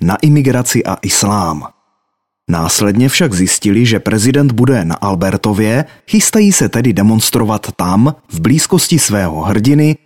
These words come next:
a prezidenta všech občanů. Podle Ovčáčka k nim prezident asi promluví, ale demonstrovat nebude. On totiž pouze položí kytičku k pamětní desce, kterou na místě odhalil minulý rok.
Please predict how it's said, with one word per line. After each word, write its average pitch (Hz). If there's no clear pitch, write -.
a -
prezidenta 160
všech -
občanů. 101
Podle 208
Ovčáčka 123
k -
nim 101
prezident 110
asi 113
promluví, 98
ale 92
demonstrovat 107
nebude. 98
On 113
totiž 120
pouze 104
položí 160
kytičku 135
k -
pamětní 98
desce, 101
kterou 208
na 98
místě 127
odhalil 107
minulý 107
rok. -